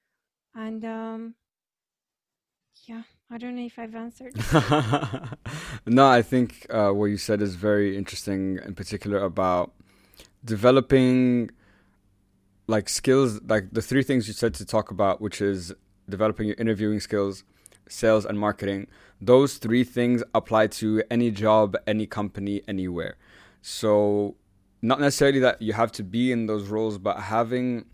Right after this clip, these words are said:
Speaker 2: the understanding of, um, a deeper understanding of those three, 'cause the interview one is what's gonna get you in the door. That's what's gonna help you potentially get a job. So, and knowing how to answer questions and, but the three of them, what I like about them is that they're,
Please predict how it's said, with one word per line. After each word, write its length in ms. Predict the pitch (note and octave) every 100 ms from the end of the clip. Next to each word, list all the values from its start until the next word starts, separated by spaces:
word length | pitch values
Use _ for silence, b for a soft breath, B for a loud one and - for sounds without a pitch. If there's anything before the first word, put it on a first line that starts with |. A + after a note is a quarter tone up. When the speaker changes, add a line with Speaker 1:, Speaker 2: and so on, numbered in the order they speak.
| _ _ _ _ - _ -
Speaker 2:
the 160 | G2+ A2+
understanding 600 | A#2 A#2 A#2+ A#2+ A#2+ A2
of, 260 | G2+ F2+ -
um, 140 | G2+ G2
a 80 | G2
deeper 280 | A2 -
understanding 460 | A2+ G#2+ G#2+ A2 G#2+
of 160 | G2+ F2
those 220 | G#2+ G#2
three, 360 | G#2+ G#2+ G2+ - b b b b b b -
'cause 140 | A#2
the 100 | C3+
interview 300 | D#3 C#3+ D3
one 200 | C#3+ D3
is 140 | C3+ G2+
what's 160 | A2+
gonna 160 | - A2+
get 180 | G#2+ -
you 100 | G#2+
in 60 |
the 80 | G2
door. 260 | F2+ F2 - _ _ _
That's 200 | F#2+ G2+
what's 140 | G#2+ F2
gonna 160 | G#2
help 240 | G2 G2 G#2
you 80 |
potentially 480 | E2+ - G2+ - F#2
get 140 | F#2+ G2
a 40 |
job. 360 | F#2 F2+ F2+ -
So, 340 | G2 F2+ F2
and 300 | G#2+ G2+ F#2 -
knowing 180 | G2+
how 100 | G2
to 120 | F#2+ G2+
answer 240 | F#2+ G2
questions 720 | - F#2+ - F#2+ F#2 F#2 F2 -
and, 460 | F2+ F2 F2 F2+ - _ b b b b b b
but 180 | A#2+ A2+
the 100 | C3+
three 260 | - D#3+ G3+
of 140 | E3+
them, 280 | F#3 E3+ B2
what 140 | A#2
I 80 | A#2
like 260 | A2+ B2+ B2+
about 280 | A#2+ A#2
them 220 | A#2 B2+ A#2
is 160 | G#2+
that 180 | G#2+ G#2
they're, 380 | A2+ A2+ A2+